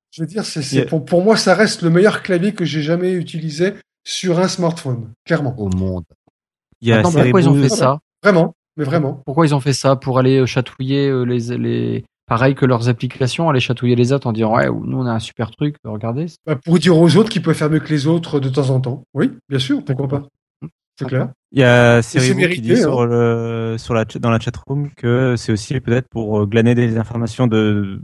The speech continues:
Speaker 2: pour, euh, améliorer le, la, justement la, la suggestion de mots, et cetera, avoir un meilleur, avoir plus de feedback,
Speaker 1: Oui,
Speaker 2: avoir
Speaker 1: c'est
Speaker 2: un meilleur,
Speaker 1: vrai.
Speaker 2: peut-être un meilleur clavier, euh,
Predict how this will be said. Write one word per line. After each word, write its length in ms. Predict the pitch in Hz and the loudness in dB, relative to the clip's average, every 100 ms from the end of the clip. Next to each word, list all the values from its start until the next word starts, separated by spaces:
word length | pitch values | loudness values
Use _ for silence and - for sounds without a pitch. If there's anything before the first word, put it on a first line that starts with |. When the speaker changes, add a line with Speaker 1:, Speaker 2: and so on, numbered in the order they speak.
| - | -6
Speaker 2:
pour, 300 | 110 101 104 | -4 -2 -2
euh, 160 | 104 107 | -2 0
améliorer 520 | 117 120 120 113 123 | 2 6 6 6 4
le, 580 | 117 107 104 101 101 101 | 2 2 2 2 0 -2
la, 280 | 101 101 101 | -4 -6 -8
justement 360 | - 110 110 | -2 2 2
la, 120 | 101 95 98 101 | 2 -4 -8 -10
la 60 | 101 | -10
suggestion 420 | 92 101 101 98 | -6 -4 -4 -2
de 60 | 101 | 2
mots, 640 | 104 110 110 113 110 107 98 | 4 4 4 4 2 0 -4
et 60 | |
cetera, 500 | 92 104 101 101 107 | -6 -8 -6 -2 0
avoir 200 | 110 107 | 2 0
un 60 | 101 | 2
meilleur, 260 | 107 107 107 _ _ _ _ _ _ | 2 0 -2 _ _ _ _ _ _
avoir 200 | - 107 | -2 -2
plus 160 | 104 117 | 0 0
de 80 | 107 | 0
feedback, 400 | 117 107 123 131 | -2 2 2 2
Speaker 1:
Oui, 60 | 113 | 2
Speaker 2:
avoir 160 | 190 | 2
Speaker 1:
c'est 160 | 202 - | 0 0
Speaker 2:
un 20 | |
meilleur, 160 | 104 131 | 0 -2
Speaker 1:
vrai. 60 | - | -6
Speaker 2:
peut-être 200 | - 113 | -6 -2
un 60 | |
meilleur 160 | 110 107 | -2 -2
clavier, 380 | 110 104 113 113 | -6 -4 -2 2
euh, 360 | 113 101 101 | 2 2 -2